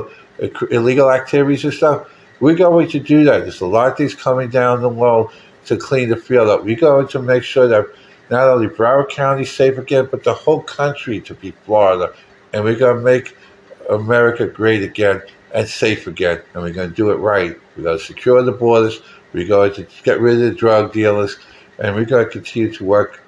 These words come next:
in a better way and improve our education and get these left-wing dingbats out of the way.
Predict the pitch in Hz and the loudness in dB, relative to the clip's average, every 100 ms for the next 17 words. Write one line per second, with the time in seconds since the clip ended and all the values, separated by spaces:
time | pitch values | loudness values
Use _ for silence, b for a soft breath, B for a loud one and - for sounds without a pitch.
0 | - 95 90 82 107 101 95 98 98 98 | -10 -8 -6 -2 2 4 4 2 2 0
1 | 95 92 87 - 120 113 98 - 95 - | -4 -6 -8 -6 -4 0 0 0 -4 -6
2 | 85 - 95 90 - 82 B B B B | -14 -10 -10 -10 -14 -16 B B B B
3 | 95 85 120 107 - 110 98 110 113 - | -12 -4 0 0 -2 -6 -4 -2 -2 -2
4 | 113 104 - 113 101 104 95 - - 104 | -6 -6 -6 -6 -2 -2 -2 -6 -4 0
5 | 101 98 90 92 80 | 2 0 0 0 0